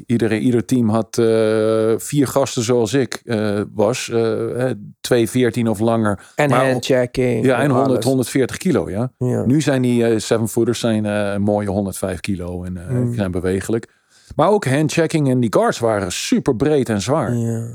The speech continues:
Speaker 1: En, eh, Chri-, Chris Jackson of in de N B A Mahmoud Abdul Rauf, eh, was gewoon licht.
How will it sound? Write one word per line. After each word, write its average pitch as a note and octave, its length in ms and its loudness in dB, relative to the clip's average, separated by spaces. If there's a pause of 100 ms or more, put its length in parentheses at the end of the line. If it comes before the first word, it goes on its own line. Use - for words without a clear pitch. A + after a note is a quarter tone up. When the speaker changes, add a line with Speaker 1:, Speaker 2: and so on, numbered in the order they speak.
(160)
Speaker 1:
En, A2 220 0
eh, G#2+ 80 2
Chri-, A#2 360 0
Chris A#2+ 280 0
Jackson A2+ 380 0
of G#2 200 -4
in A#2 240 0
de G#2+ 100 2
N G#2 40 0
B G#2 40 2
A A2 220 2
Mahmoud G#2 320 0
Abdul G2+ 300 0
Rauf, G#2 340 -2 (580)
eh, G2 400 0
was G#2 120 -2
gewoon A2+ 220 2
licht. - 480 -2